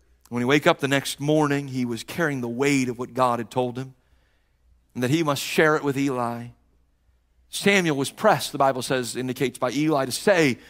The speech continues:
what it is that God had told him. And the Bible says in verse number eighteen, "And Samuel told him every whit." He didn't hold back. "You, you want the message from God? Well, here it is.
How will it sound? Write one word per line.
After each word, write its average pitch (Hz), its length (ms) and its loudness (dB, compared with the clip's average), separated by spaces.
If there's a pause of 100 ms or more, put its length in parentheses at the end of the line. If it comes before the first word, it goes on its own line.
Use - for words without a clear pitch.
what 165 160 2
it 160 80 2
is 165 240 4
that 131 160 -4
God 156 320 4
had 120 120 -8
told 151 300 -2
him. 113 140 -4
And - 680 -20
the 120 60 -6
Bible 147 240 4
says 139 320 0
in 123 60 -6
verse 135 180 -2
number 131 180 -2
eighteen, 131 280 -4
"And 113 100 -6
Samuel 156 480 -2
told 151 440 -2
him 147 400 -4 (120)
every 131 640 -4
whit." - 600 -14 (840)
He 143 60 -2
didn't 143 140 -2
hold 127 200 -4
back. 101 500 -10 (800)
"You, 120 120 -4
you 123 200 -4
want 151 180 -2
the 156 40 -4
message 156 300 -2
from 143 180 -8
God? 151 220 2
Well, 160 100 -8
here 127 220 -2
it 135 80 -2
is. - 420 -10